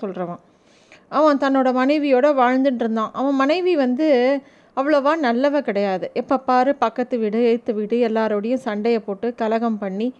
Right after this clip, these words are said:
எப்ப பாரு பிரச்சனை பண்ணிட்டே இருப்பா. அவளை திருத்தவே முடியல அவனால. சரி, அவன் இத-, இதே ஊர்ல இருந்தா அவ ஏதாவது பிரச்சனை பண்ணிட்டே இருப்பா அப்படின்னு சொல்லிட்டு, அவளை கூட்டிட்டு வேற ஊருக்கு போறான்.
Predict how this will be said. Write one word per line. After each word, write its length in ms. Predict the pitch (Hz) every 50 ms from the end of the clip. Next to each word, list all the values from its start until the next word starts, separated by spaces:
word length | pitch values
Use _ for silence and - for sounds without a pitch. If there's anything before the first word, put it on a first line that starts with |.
| _ _ _ _ _
எப்ப 200 | - 247 247 277
பாரு 280 | 262 - 247 247 285 349
பிரச்சனை 380 | - 240 240 240 - 302 285 277
பண்ணிட்டே 520 | 277 240 226 220 214 208 226 233 247 254
இருப்பா. 220 | 233 - - 220 196 - _ _ _ _ _ _ _ - _ _
அவளை 260 | - 247 254 302 294 294
திருத்தவே 480 | - 370 392 381 - - 381 320 349 370 370 330
முடியல 240 | 269 277 277 269 311
அவனால. 400 | 320 262 240 233 226 226 233 240 - - -
சரி, 540 | - - 302 302 302 311 302 311 294 262
அவன் 200 | 220 226 233 240
இத-, 260 | 247 247 240 247 240 233
இதே 260 | 262 247 247 294 302
ஊர்ல 300 | 330 311 294 285 254 262
இருந்தா 240 | 262 247 247 247 277
அவ 120 | 277 285
ஏதாவது 320 | 240 214 214 214 226 269 277
பிரச்சனை 360 | - 233 226 - 277 277 285 -
பண்ணிட்டே 360 | 262 233 233 226 226 254 240
இருப்பா 300 | 233 226 - 220 214 208 - -
அப்படின்னு 160 | 185 233 247 254
சொல்லிட்டு, 600 | 247 247 208 208 208 208 277 302 277 202 208 220 - - _ - - _ -
அவளை 280 | - 269 285 285 277 269 269
கூட்டிட்டு 380 | 330 349 339 339 285 269 320 285
வேற 280 | 254 247 262 254 254
ஊருக்கு 320 | 247 247 277 285 269 - 247
போறான். 300 | - 226 214 208 180